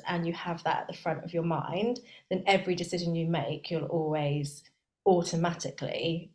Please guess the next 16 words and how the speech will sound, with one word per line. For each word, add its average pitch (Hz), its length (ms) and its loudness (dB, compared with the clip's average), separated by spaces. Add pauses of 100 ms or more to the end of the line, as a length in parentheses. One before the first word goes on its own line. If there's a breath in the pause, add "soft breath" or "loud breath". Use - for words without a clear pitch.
be 156 120 -2
kind 147 240 -2
of 143 100 -4
thinking 143 400 -4
in 143 100 -2
that - 180 -6
direction. 143 800 -2 (420 loud breath)
Um, 160 380 4
so 190 240 4
I 196 100 6
kind 247 260 6
of 254 40 4
explain 180 560 6
sustainability 165 920 0
to 175 80 -6
mean 151 520 -2